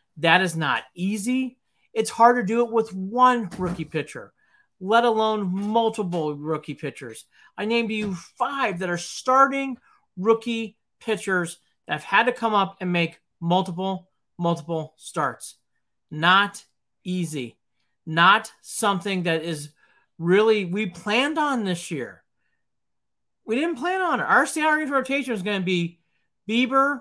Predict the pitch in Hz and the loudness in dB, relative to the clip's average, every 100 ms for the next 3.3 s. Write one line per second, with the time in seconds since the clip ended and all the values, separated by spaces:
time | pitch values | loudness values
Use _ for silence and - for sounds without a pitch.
0 | - 180 175 - 226 208 180 165 160 175 | -8 -8 -8 -4 -2 0 0 -2 -4 -6
1 | 170 185 147 175 220 220 143 139 139 _ | -8 -8 2 4 6 4 0 -6 -10 _
2 | _ _ - 220 220 - 214 208 208 202 | _ _ 2 4 4 2 -2 -2 -4 -4
3 | 175 - 101 | -4 -4 -12